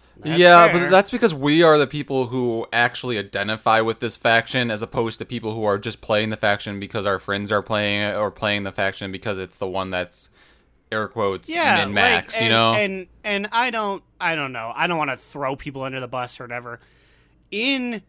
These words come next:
Speaker 1: two thousand ten, when this was happening, how many people are like, "Oh my f-, oh my fucking God, I love being a dark spear troll.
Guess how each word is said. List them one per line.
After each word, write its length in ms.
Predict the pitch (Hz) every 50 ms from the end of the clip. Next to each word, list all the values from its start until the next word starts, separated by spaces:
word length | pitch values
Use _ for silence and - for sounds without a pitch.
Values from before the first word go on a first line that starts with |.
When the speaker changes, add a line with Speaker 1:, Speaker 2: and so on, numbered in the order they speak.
| _ _ _
Speaker 1:
two 260 | - - 196 214 233
thousand 720 | - - - 180 180 180 180 175 156 151 165 156 151 151 139
ten, 560 | - - 151 147 135 123 120 120 123 127 131 - _ _
when 680 | - 135 139 143 143 143 139 139 139 139 139 139 139 - _ _ _ _ _ _ _ -
this 360 | 147 131 156 160 156 - -
was 140 | 165 151 -
happening, 420 | 147 147 143 - - 135 127 117 - _ _ _
how 180 | _ - 240 277
many 140 | 302 285 240
people 220 | - - 202 202
are 40 | 175
like, 180 | 160 156 143 -
"Oh 160 | - 196 214 214
my 180 | 190 156 135
f-, 360 | 120 - - - - - _ _ _
oh 100 | - 202
my 140 | 226 208 160
fucking 340 | - - 196 185 160 185 175
God, 200 | 165 185 180 156
I 80 | 143 135
love 300 | 135 151 175 175 156 143
being 260 | 170 160 165 160 147
a 80 | 127
dark 340 | 113 117 - 151 156 170 -
spear 320 | - - - 165 156 160 175
troll. 640 | 170 - - 180 165 151 139 127 120 117 113 110